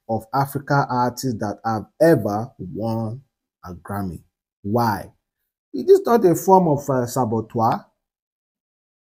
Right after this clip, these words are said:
Honestly, and now, because Wizkid's name is not on that list, Wizkid is facing a lot of backlash. They are mocking him, serious mocking. In fact, someone said,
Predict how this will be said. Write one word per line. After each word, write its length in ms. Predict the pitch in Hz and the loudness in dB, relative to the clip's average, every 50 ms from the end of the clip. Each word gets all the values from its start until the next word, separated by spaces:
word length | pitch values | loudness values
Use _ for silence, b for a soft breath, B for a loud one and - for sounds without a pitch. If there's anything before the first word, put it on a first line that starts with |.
| _ _ _ _ | _ _ _ _
Honestly, 760 | 277 320 349 311 330 - - 185 175 160 135 107 87 - - - _ _ _ _ _ _ | 0 2 2 2 2 0 4 6 8 8 8 6 4 -2 -8 -18 _ _ _ _ _ _
and 180 | - 170 170 180 | 0 2 2 4
now, 640 | 214 269 - 143 202 185 180 185 185 214 - - _ _ _ _ _ _ _ _ _ _ | 2 2 2 2 2 2 2 2 0 -2 -6 -14 _ _ _ _ _ _ _ _ _ _
because 580 | 180 175 - - 269 269 240 196 180 170 156 | 2 2 2 0 2 6 6 6 6 6 4
Wizkid's 480 | 156 170 196 196 - - 190 185 160 139 | 2 2 0 0 2 2 4 4 4 4
name 300 | 147 165 160 156 147 139 | 4 4 4 4 4 2
is 120 | 135 127 | 2 0
not 280 | 135 147 165 160 147 131 | 0 0 2 2 2 2
on 80 | 117 107 | 0 0
that 200 | 117 135 143 139 | 2 4 4 4
list, 480 | 127 113 110 107 139 170 - - - - - _ _ | 4 2 0 -2 -4 -6 -10 -14 -18 -20 -20 _ _
Wizkid 440 | - 247 302 302 - - 196 190 165 | -4 -4 -4 -4 -4 -6 -6 -2 -2
is 160 | 165 147 - | -2 -4 -4
facing 340 | - 175 165 160 - 175 160 | -4 -4 -4 -4 -4 -4 -2
a 80 | 147 | 0
lot 240 | 139 147 156 156 151 | 0 0 0 0 -2
of 120 | 143 123 104 | -2 -4 -4
backlash. 680 | 95 113 139 143 143 143 - 110 98 - - 85 - 135 | -2 0 0 0 0 0 -2 -4 -4 -4 -6 -10 -6 -2
They 80 | 143 | 0
are 120 | 147 147 143 | 0 2 2
mocking 640 | 143 143 147 170 202 208 202 - - 220 202 180 | 0 2 4 4 4 4 4 0 -6 -4 -2 0
him, 220 | 165 147 117 92 - | 0 0 -2 -4 -6
serious 1120 | - - - - 277 262 240 202 196 202 214 226 226 226 220 220 226 220 208 - - - _ _ | -10 -10 -8 -6 -4 -2 -2 -2 0 0 0 2 2 4 4 2 2 0 -6 -8 -14 -18 _ _
mocking. 680 | 147 151 156 160 165 156 156 - - - - - - - _ _ _ _ | -6 -4 -2 -2 -2 -2 -4 -8 -12 -12 -12 -12 -12 -16 _ _ _ _
In 100 | - 135 | -4 -4
fact, 360 | - - - - - - - | -4 -2 -2 -2 -2 -2 -4
someone 380 | - - - 190 196 226 226 233 | -8 -6 -4 -2 -2 -2 -4 -6
said, 360 | - - 120 123 117 123 - | -6 -4 -2 -2 -2 -2 -6